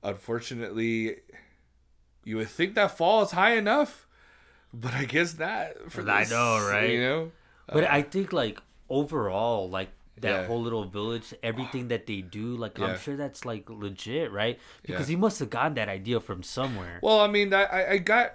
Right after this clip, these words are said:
Speaker 1: I got, uh, some,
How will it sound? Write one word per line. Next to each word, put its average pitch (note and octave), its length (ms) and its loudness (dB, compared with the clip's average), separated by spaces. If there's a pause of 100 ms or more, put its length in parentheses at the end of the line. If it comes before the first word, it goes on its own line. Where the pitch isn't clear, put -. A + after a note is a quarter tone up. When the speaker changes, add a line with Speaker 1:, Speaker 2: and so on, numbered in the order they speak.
Speaker 1:
I D#3+ 160 2
got, E3 580 -2 (460)
uh, G2+ 1500 -6 (360)
some, G#2+ 760 -6